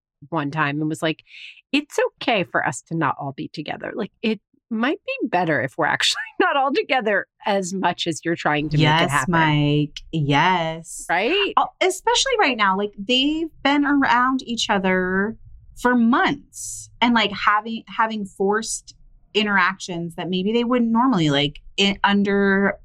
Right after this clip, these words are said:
Speaker 2: regular circumstances, they would be separate at school. And now they're presumably, like, doing school side by side.
Speaker 1: Yep.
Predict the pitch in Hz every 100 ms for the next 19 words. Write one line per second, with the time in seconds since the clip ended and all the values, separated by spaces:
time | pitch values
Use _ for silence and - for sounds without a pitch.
0 | - 175 196 202 220 214 - 190 180 -
1 | 156 160 175 175 170 165 180 170 185 180
2 | 175 165 - 175 170 175 165 - 180 -
3 | - 160 143 143 165 208 - - - 190
4 | 190 170 175 185 185 185 - 180 170 165
5 | 160 165 151 151 151 160 165 170 - 180
6 | 175 170 151 151 175 196 151 135 131 165
7 | 180